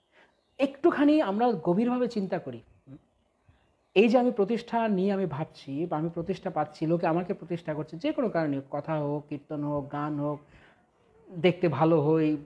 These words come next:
জড়বিদ্যা আছে, যা কিছু হোক না কেন, কেন করছে? আমার ভিতরে ভগবান রয়েছেন পরমাত্মা রূপে। যদি ভগবান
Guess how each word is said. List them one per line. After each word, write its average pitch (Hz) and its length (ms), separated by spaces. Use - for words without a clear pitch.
জড়বিদ্যা 156 520
আছে, 147 160
যা 233 220
কিছু 214 260
হোক 165 140
না 131 80
কেন, 117 160
কেন 156 220
করছে? - 400
আমার 165 180
ভিতরে 180 420
ভগবান 180 460
রয়েছেন 165 300
পরমাত্মা 135 520
রূপে। - 180
যদি 156 160
ভগবান 196 500